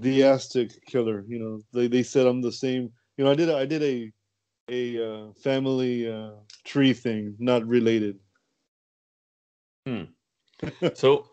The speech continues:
Speaker 2: so what we got lined up for you guys today is we're gonna go over the Minnesota series,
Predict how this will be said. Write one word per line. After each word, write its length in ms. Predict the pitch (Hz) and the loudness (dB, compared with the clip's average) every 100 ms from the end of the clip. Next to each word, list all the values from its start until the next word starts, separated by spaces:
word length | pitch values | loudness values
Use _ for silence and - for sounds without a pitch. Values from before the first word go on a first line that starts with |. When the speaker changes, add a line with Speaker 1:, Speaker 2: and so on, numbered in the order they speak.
| - | 2
Speaker 2:
so 160 | 156 | 4
what 100 | 151 | 6
we 120 | 185 | 6
got 180 | 208 185 | 6 6
lined 320 | 151 180 180 | 6 4 4
up 160 | 170 156 | 2 0
for 80 | 151 | -6
you 160 | 139 | -8
guys 380 | 127 123 117 110 | -6 -6 -6 -10
today 480 | - 98 92 85 87 - | -10 -6 -4 -6 -8 -10
is 680 | 143 151 98 92 139 - _ _ _ _ - | -6 -4 -4 -8 -10 -20 _ _ _ _ -10
we're 120 | 123 | -6
gonna 140 | 135 | -4
go 220 | 117 127 131 | -4 -4 -4
over 300 | 135 127 123 | -4 -6 -8
the 220 | 123 120 | -6 -4
Minnesota 580 | 120 143 156 160 135 123 | -4 -6 -6 -6 -6 -6
series, 680 | - 107 101 120 147 - | -8 -6 -6 -8 -12 -18